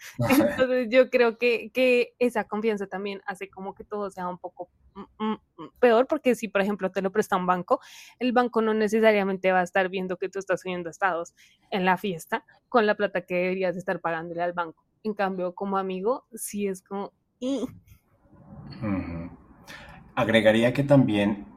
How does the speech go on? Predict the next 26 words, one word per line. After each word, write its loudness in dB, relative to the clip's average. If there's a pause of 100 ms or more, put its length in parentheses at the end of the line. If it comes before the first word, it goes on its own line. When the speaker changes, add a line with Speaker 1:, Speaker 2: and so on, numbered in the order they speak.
(160)
Speaker 1:
a, 2
a 0
mí 2
me 2
pasa 4
con 6
los 6
recipientes -2
de -2
la -2
comida, -4
aquí -8
en -4
México, -6
los -8
toppers, -4 (440)
donde 0
Speaker 2:
Sí. -10
Speaker 1:
llevas 4
un 4
topper 8
a 10
la 4
casa -2
de 0
alguien -2